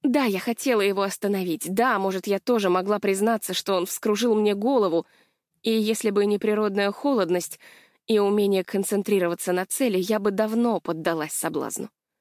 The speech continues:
Рискнула бы всем, чтобы быть с ним. Но ведь и он мог открыться. Рассказать о себе хоть что-то.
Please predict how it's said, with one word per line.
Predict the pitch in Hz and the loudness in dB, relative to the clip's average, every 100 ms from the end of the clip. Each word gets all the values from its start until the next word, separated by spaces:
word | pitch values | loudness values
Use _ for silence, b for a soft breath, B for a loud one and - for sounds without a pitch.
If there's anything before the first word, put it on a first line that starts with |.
| _ _ _ _ | _ _ _ _
Рискнула | - 269 - 294 269 | 0 0 0 0 2
бы | 262 | 0
всем, | - - 269 208 151 _ _ _ _ - | -2 -2 0 0 -2 _ _ _ _ -12
чтобы | - 196 160 185 | -6 -4 0 0
быть | 165 165 | 0 -2
с | - - | -4 -4
ним. | 185 156 170 _ _ _ _ _ _ _ _ _ - | -4 -6 -16 _ _ _ _ _ _ _ _ _ -2
Но | 220 208 | 0 2
ведь | 208 - - - | 0 -2 -10 0
и | 208 | 2
он | 240 226 | 4 2
мог | 170 160 - | 0 -2 -4
открыться. | 180 - 202 - - - _ _ _ _ _ - | -8 -6 -6 -6 -12 -16 _ _ _ _ _ -6
Рассказать | 240 240 262 247 294 196 | -4 -2 -2 0 0 -2
о | |
себе | 190 208 | -2 -2
хоть | 233 254 | 0 -2
что-то. | - - 311 180 98 | -2 2 0 0 -8